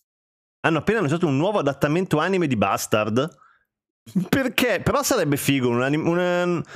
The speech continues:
un adattamento di anime, anime di Bastard fatto bene sarebbe molto figo.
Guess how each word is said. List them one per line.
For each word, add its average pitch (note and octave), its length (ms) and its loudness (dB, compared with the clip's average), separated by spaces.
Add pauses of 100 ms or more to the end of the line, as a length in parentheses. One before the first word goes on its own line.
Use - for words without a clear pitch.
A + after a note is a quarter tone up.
(220)
un D#3+ 100 0
adattamento G#3 500 -2
di G#3 120 0
anime, G#3+ 280 0
anime G#3+ 320 0
di F#3+ 80 0
Bastard G3+ 320 0
fatto F#3+ 280 0
bene A3+ 200 0
sarebbe A#3+ 240 0
molto C3 300 0
figo. G#2+ 440 0